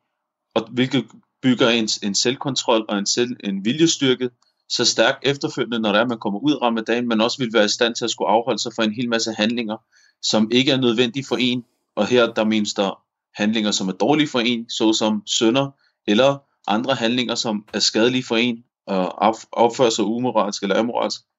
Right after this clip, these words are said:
Øh, og det, og det kan man så o-, få en viljestyrke og en, og en, en, en, en selvkontrol nok til at skulle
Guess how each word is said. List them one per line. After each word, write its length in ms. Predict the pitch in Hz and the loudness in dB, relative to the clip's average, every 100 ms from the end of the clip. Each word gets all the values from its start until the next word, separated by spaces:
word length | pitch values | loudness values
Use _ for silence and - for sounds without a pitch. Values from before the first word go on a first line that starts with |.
| _ _ _ _ _ _ - - - - _ _ _ | _ _ _ _ _ _ -20 -20 -20 -20 _ _ _
Øh, 260 | 107 110 104 - | 4 4 4 0
og 140 | 113 | -2
det, 80 | 120 | 0
og 120 | 127 127 | 0 0
det 100 | 151 | 2
kan 120 | 151 | 2
man 120 | 143 | 2
så 140 | 143 139 - - | 2 0 -4 -2
o-, 500 | - - - - _ - | -2 -2 -6 -14 _ -4
få 160 | 135 139 | 2 2
en 120 | 131 - | 2 0
viljestyrke 640 | 131 143 165 - 127 117 | 0 4 2 2 0 0
og 60 | 110 | -2
en, 160 | 104 110 | -2 -8
og 120 | 107 | -6
en, 140 | 101 101 | -6 -6
en, 420 | 101 - 98 95 - 104 98 - | -8 -10 -14 -14 -16 -16 -14 -12
en, 120 | 98 _ 107 | -12 _ -4
en 220 | 98 101 - - - | -4 0 -2 -2 0
selvkontrol 560 | 135 131 143 131 131 117 | 0 2 0 0 0 2
nok 200 | 117 135 _ _ _ - | 0 -4 _ _ _ -2
til 300 | 131 139 139 _ _ _ | -2 -2 -8 _ _ _
at 120 | 113 | -4
skulle 460 | - - 110 107 | -2 0 2 2